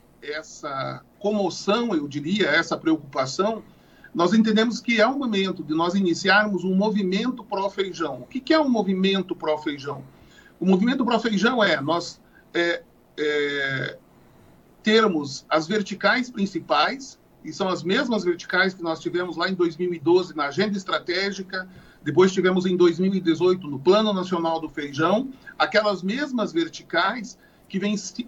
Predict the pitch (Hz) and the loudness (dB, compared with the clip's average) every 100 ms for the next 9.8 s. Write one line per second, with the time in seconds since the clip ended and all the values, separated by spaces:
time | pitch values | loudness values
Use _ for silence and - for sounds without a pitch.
0 | - 196 190 214 214 233 226 254 208 202 | 0 0 2 -2 0 0 0 2 4 4
1 | 151 131 151 156 156 185 180 185 160 147 | 0 -8 -8 -8 -8 -8 -8 -8 -6 -2
2 | 156 147 143 139 131 131 - - - 151 | 0 0 -2 -6 -8 -10 -10 -10 -6 -4
3 | 147 - 185 - 294 208 180 180 - 156 | -6 -6 -4 0 2 2 -2 -2 -2 0
4 | 160 170 165 160 151 - 214 220 - 175 | 2 2 2 -2 -4 -6 -6 -4 -2 -2
5 | - 190 190 - - - - 165 190 170 | -2 -4 -4 -6 -18 -20 2 4 4 4
6 | 190 233 233 - 180 180 - 165 - 143 | 0 0 -6 -8 -6 -6 -6 -10 -8 0
7 | 185 180 - 202 214 190 185 170 - 170 | 0 0 -2 -2 0 -2 -2 -4 -2 -2
8 | 165 139 175 196 190 160 151 151 156 151 | -4 -4 0 -2 -2 -2 0 0 0 -2
9 | 139 - 190 220 185 160 147 131 | -10 -8 -4 -4 -2 0 0 -2